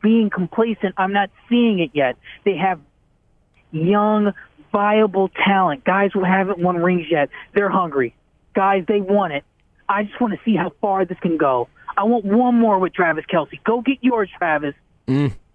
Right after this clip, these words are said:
Speaker 1: Savor the flavor.
Speaker 2: Savor the flavor, Butch. And don't hang up. You stay right there, Butch. Don't you hang up. Because you're out. He just hung up. Butch, call, call back, Butch. Because you're gonna savor the flavor right now.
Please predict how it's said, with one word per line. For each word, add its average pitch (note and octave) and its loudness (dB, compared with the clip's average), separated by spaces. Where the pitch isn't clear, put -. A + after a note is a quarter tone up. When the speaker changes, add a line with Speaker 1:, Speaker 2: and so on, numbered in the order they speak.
Speaker 1:
Savor D3+ 0
the D#3 0
flavor. D3 -2
Speaker 2:
Savor A3 2
the G#3 0
flavor, G#3 0
Butch. F#3 0
And F#3+ 2
don't A3 0
hang B3 2
up. A3 0
You F#3 2
stay B3 2
right C4 2
there, C4+ 4
Butch. G3+ -2
Don't A#3+ 0
you C#4+ 4
hang C#4+ 4
up. D4 2
Because G#3 0
you're B3+ 6
out. C#4+ 2
He G#3+ -2
just G3 0
hung F3+ 0
up. - -4
Butch, F#3+ 0
call, A3 2
call A3 2
back, F#3+ 0
Butch. C3+ -2
Because E3 0
you're F3 4
gonna B3 2
savor G#3 2
the F3 0
flavor E3+ 0
right D#3+ 2
now. C3 -2